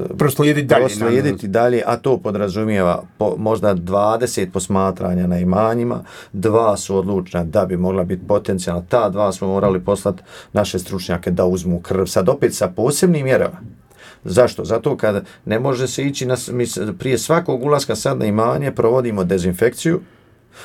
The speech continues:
Speaker 2: sa izlaska imanja provodimo dezinfekciju, da mi ne bi to proširili. Kad završimo radni dan, nas smo, mi smo sinoć završili negdje oko osam sati radni dan, a posle toga smo sva vozila koja su bila u području morali, pored tog što su došla iz tih područja,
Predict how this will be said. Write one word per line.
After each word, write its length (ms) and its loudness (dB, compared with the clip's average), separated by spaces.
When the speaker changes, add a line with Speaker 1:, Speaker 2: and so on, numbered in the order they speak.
Speaker 2:
sa 240 0
izlaska 460 4
imanja 300 0
provodimo 380 2
dezinfekciju, 320 -6
da 100 2
mi 160 2
ne 120 2
bi 60 -4
to 120 2
proširili. 460 -2
Kad 160 2
završimo 460 2
radni 320 4
dan, 280 0
nas 240 0
smo, 100 -2
mi 140 -2
smo 140 -4
sinoć 280 0
završili 460 -2
negdje 280 2
oko 360 0
osam 400 -2
sati 640 0
radni 360 4
dan, 240 2
a 160 -6
posle 340 2
toga 240 2
smo 160 -4
sva 360 2
vozila 500 -2
koja 160 -2
su 140 -8
bila 240 2
u 100 2
području 480 -2
morali, 460 2
pored 220 4
tog 140 0
što 100 -8
su 140 -6
došla 320 2
iz 100 -2
tih 120 -8
područja, 520 0